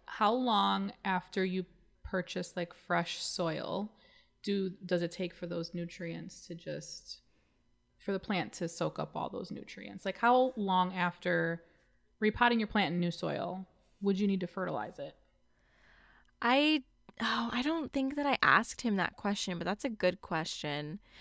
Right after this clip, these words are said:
Speaker 2: I would
Speaker 1: Yeah.
Speaker 2: think, like, one to three months.
Speaker 1: Mm-hmm. Like, after a few waters?
Speaker 2: Yeah. Because the, yeah, 'cause you're not supposed to fer-,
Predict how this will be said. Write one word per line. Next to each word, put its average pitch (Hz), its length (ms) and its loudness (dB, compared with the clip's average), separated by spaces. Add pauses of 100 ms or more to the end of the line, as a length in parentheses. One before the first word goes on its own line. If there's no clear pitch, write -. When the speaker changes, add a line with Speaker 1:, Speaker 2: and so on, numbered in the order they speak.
(440)
Speaker 2:
I 247 200 8
would 330 160 0
Speaker 1:
Yeah. 196 120 -8
Speaker 2:
think, 269 360 0
like, - 480 2 (560)
one 175 480 0
to 196 200 -2 (640)
three 180 240 2
months. - 720 -2 (1040)
Speaker 1:
Mm-hmm. 185 380 -8 (760)
Like, 208 140 -4
after 190 280 -2
a 185 40 0
few 190 240 -2
waters? 180 800 -2
Speaker 2:
Yeah. 165 600 4 (1040)
Because 247 460 4
the, 214 160 4 (840)
yeah, 190 240 8
'cause 214 180 -4
you're 233 100 0
not 269 160 4
supposed - 180 -4
to 302 80 -4
fer-, - 220 -8